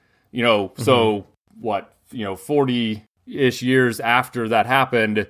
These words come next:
Speaker 1: she said that still the biggest regret of her entire reign was the delay before going to Aberfan.
Speaker 2: Oh, wow. Okay. So it, it weighs on her.
Speaker 1: Yes, yes, absolutely.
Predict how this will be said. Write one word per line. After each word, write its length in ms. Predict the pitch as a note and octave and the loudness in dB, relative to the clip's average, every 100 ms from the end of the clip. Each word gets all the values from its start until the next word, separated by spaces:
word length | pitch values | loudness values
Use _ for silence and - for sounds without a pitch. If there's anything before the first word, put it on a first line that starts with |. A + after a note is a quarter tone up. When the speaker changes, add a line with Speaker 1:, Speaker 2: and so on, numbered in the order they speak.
| _ _ _ _ | _ _ _ _
Speaker 1:
she 260 | - C#3 | -2 -2
said 680 | B2 C#3 B2+ A#2+ A2+ G#2+ F#2+ _ - | 2 4 6 6 4 0 -8 _ -4
that 240 | B2 A#2 | -2 -2
still 400 | - D3 D3 B2+ | -6 2 4 6
the 120 | A#2 | 2
biggest 540 | G#2 G#2+ C#3 C#3+ C#3+ C3+ | -2 0 2 4 2 2
regret 440 | B2+ A2 B2+ B2 | -2 2 2 2
of 200 | B2 A#2 | -2 -2
her 160 | B2+ A#2+ | 0 -2
entire 440 | G#2+ A#2+ A#2 A2 | -2 0 0 0
reign 600 | G#2 B2 A#2 G#2 G2 F#2+ _ _ _ | -2 0 0 -2 -4 -8 _ _ _
was 360 | A2+ A#2 F#2+ - | 0 0 0 -4
the 120 | A2+ | 0
delay 380 | A#2+ A#2+ A#2 A2+ | 2 4 6 4
before 280 | G#2 A2+ | 2 -2
going 260 | G#2+ G#2 G2+ | 0 0 0
to 60 | F#2+ | 0
Aberfan. 480 | F#2 F2 F2+ E2 - | 0 -4 -10 -12 -4
Speaker 2:
Oh, 300 | A#2 A#2 G2 | 2 2 2
wow. 400 | F#2 F#2+ F#2+ F2 | 0 -2 0 -2
Okay. 400 | G#2 G#2+ G2+ E2+ - | -6 -6 -6 -8 -8
So 320 | - A#2 A#2 | 0 0 0
it, 240 | B2 A2+ _ - _ _ | -4 -6 _ -20 _ _
it 280 | - C3 G2+ | -6 -6 -4
weighs 340 | A#2 A2+ G2+ F#2+ | -2 0 0 -4
on 180 | F2 | -12
her. 380 | F2 F2+ E2+ E2+ | -10 -8 -8 -10
Speaker 1:
Yes, 720 | A3 C#3+ D3 B2+ G2 - - - | -10 2 6 6 4 -2 -6 -2
yes, 440 | B2 F2+ - - - | 0 0 -4 -6 0
absolutely. 600 | A2 - G2+ F#2 E2+ | 0 0 -6 -6 -8